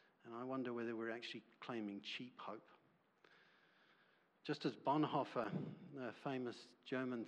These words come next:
theologian, suggests that we often claim cheap grace, we are sometimes in danger of claiming cheap hope. So many modern charismatic worship songs sort of cherry pick a few verses out of the Psalms,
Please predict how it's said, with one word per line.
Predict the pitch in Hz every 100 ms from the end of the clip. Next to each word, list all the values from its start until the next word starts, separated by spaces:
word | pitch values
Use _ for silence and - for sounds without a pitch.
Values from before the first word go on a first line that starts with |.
| -
theologian, | 120 110 110 - 107 - - - - - _ 180 - -
suggests | 120 127 120 -
that | 123
we | 123 120
often | 120 120 117
claim | - 127 117 107 -
cheap | - 127 -
grace, | - 123 123 104 - - - - _ _ _ _ -
we | 117 113
are | 117 127 123 113 -
sometimes | 120 110 120 101 95
in | 101
danger | 110 110 104
of | 101 95 -
claiming | 120 107 98
cheap | - - 107
hope. | - - 113 - - - - - - - - - - - 180 -
So | 131
many | 127 120 117
modern | 113 120 120 117 110 -
charismatic | - 117 113 113 120 113 117
worship | 123 127 - 131
songs | - 117 107 104 -
sort | 107
of | 104 - - - - - - - - _ _ -
cherry | - 143 131
pick | 135 143 -
a |
few | - - 127
verses | 113 127 127 127 117
out | 117
of | 107
the | 107
Psalms, | 104 131 120 113 107